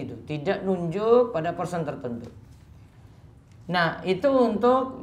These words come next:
bayi muslim. Ya, kalau ada yang meninggal dunia sebelum balik. Karena kan belum dibani syariat. Maka intinya nanti disur-, nanti bayi tersebut pada hari kiamat berada di surga.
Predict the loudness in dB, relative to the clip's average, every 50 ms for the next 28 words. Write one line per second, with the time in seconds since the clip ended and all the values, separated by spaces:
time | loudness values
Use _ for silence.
0 | -2 2 2 4 4 4 2 2 0 2 0 -2 0 4 4 4 4 4 0 -6
1 | -10 -14 -18 -20 -20 -20 -20 -20 -20 -20 -20 -20 -20 -20 -20 -20 -20 -18 -16 -16
2 | -14 -14 -14 -12 -8 -6 -2 0 0 2 2 4 2 2 2 0 -4 -6 -8 -4
3 | -4 -4 -2 -2 -2 -2 -2 -2 -4 -4 -4 -2 -2 -2 0 0 0 0 0 -2
4 | -4 -4 0 0 2 2 2 0 0 0 -2 -4 -6 -10 -14 -16 -18 -20 -20 -20
5 | -20 -20 -20 -20 -20 -20 -20 -14 -6 -6 -4 -2 0 0 0 0 0 0 0 0
6 | 2 0 0 0 0 0 0 0 0 0 -2 -2 0 -2 -2 -4 -6 -8 -16 -18
7 | -18 -18 -18 -16 -16 -16 -16 -16 -16 -16 -16 -16 -16 -16 -16 -12 -10 -8 -2 -2
8 | 0 0 0 -2 -2 -4 -2 0 2 2 2 2 0 -2 -6 -10 -14 -16 -16 -16
9 | -14 -8 -6 -4 -4 -2 -2 -2 -4 -4 -6 -6 -6 -6 -6 -8 -8 -4 -4 -2
10 | -2 0 0 0 -2 -2 -8 -4 0 2 2 2 2 0 -4 -4 -4 -4 -2 0
11 | 2 2 2 2 0 -6 -10 -12 -6 -6 -6 -4 -2 -2 -2 -2 -2 -2 -2 -2
12 | -2 0 -2 -4 -4 -2 -2 0 0 0 -2 -2 -4 -6 -6 -6 -6 -8 -10 -12
13 | -14 -16 -18